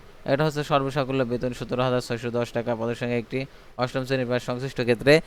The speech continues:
দশ বছরের বাস্তব অভিজ্ঞতা থাকতে হবে। জাতিসংঘের আর্থিক ও কারিগরি সহায়তা পরিচালিত প্রকল্প, বিশেষ করে বাংলাদেশ সরকার ও ইউনিসেফে যথাযথভাবে বাস্তবায়িত শিশু সুরক্ষা সম্পর্কে প্রকল্পে কাজের পূর্বে অভিজ্ঞতা সম্পন্ন প্রার্থীদের অগ্রাধিকার প্রদান করা হবে।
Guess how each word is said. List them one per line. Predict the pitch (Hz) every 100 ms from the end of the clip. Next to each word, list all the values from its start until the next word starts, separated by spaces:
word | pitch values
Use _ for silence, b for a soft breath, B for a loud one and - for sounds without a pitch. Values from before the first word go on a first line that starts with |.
| B B B
দশ | 147 165
বছরের | 156 160 165 160
বাস্তব | 147 143 147
অভিজ্ঞতা | 135 135 139 139
থাকতে | 139 120 139
হবে। | 131
জাতিসংঘের | 131 123 123 135 127
আর্থিক | 107 117 120 120
ও | 123
কারিগরি | 120 120 120 123
সহায়তা | - 120 120
পরিচালিত | 117 120 123 120 117
প্রকল্প, | 117 113 120
বিশেষ | 120 117 131 123
করে | - 127 151 B B B
বাংলাদেশ | 131 151 156 151
সরকার | 147 139 143
ও |
ইউনিসেফে | 143 135 135 139 131 127
যথাযথভাবে | 123 127 117 123 120
বাস্তবায়িত | 117 120 - 123 120 131 147 B B B
শিশু | 139 151
সুরক্ষা | 151 143 131 139
সম্পর্কে | 139 123 123 120
প্রকল্পে | 117 123 123 120
কাজের | - 117 123
পূর্বে | 113 123 123
অভিজ্ঞতা | 120 123 123 120
সম্পন্ন | 123 117 120
প্রার্থীদের | 113 113 123 123
অগ্রাধিকার | 120 117 117 123
প্রদান | 113 117 123
করা | 120 120
হবে। | 123 151